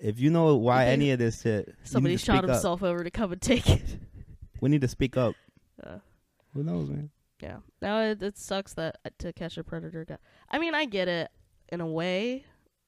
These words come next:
Speaker 2: I understand that, you know, the television network doesn't wanna be, uh, doesn't wanna be responsible for deaths, but, like, who are we losing? It doesn't fucking matter. But publicity, this and that,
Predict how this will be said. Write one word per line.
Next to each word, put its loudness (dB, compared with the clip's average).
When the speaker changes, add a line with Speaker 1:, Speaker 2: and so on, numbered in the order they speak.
Speaker 2:
I -6
understand -8
that, -6
you -8
know, -6
the -8
television -6
network -12
doesn't -10
wanna -10
be, -10
uh, -8
doesn't 0
wanna 2
be -2
responsible -4
for -8
deaths, -8
but, -6
like, -14
who -6
are -6
we -12
losing? -14
It -14
doesn't -8
fucking -14
matter. -12
But -2
publicity, -4
this -8
and -14
that, -10